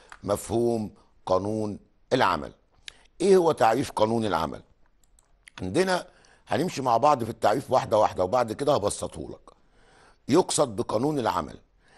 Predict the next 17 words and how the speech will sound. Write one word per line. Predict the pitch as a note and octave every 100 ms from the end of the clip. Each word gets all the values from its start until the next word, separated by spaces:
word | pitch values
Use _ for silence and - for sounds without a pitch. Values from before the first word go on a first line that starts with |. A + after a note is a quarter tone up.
| - _ -
ذلك | F2+ D3 F3 D#3+ C3
القانون | B2+ A2+ A2 F#2 D2+ - -
الذي | A2 C3+ A#2+ A#2+ A2+
يحكم | D3+ - - C#3+ D3 _ _ _ _ _
كل | F3 E3+ C#3+
العلاقات | B2 A2+ A2+ A2 D3 C#3+ - -
القانونية | B2 - C#3+ C#3 A2 G2 D#2 B1 - _ _ _ -
التي | G#2 C3 E3 C3
تتولد. | A#2+ - G#2+ G#2 F#2 F2+
كلمة | - G3 G3+
تتولد | - D#3 D#3 D#3 E3 D3+ D3+
هنا | D#3+
معناها | D3+ B2 C#3 D3+ D3+ - _ _ _
تنشأ | F3+ D#3+ B2 A2 F#2 - _ _ - - _ _
عن | A2+ B2
عمل | B2 E3 C3 A2
شخص | D#3+ E3 - -